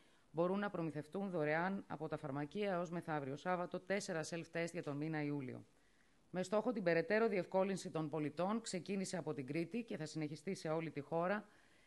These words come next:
επιμέρους επιχειρησιακό πρόγραμμα με κινητά συνεργεία,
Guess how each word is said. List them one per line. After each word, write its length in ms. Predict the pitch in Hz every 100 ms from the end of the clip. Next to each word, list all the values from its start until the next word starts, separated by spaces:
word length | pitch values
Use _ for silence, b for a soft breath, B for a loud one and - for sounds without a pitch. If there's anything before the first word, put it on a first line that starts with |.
| B
επιμέρους 580 | 180 202 185 196 240 240
επιχειρησιακό 640 | 202 185 165 170 147 185
πρόγραμμα 520 | 185 175 170 185 214
με 100 | 220
κινητά 400 | 160 160 151 180
συνεργεία, 600 | 185 160 147 147 196 208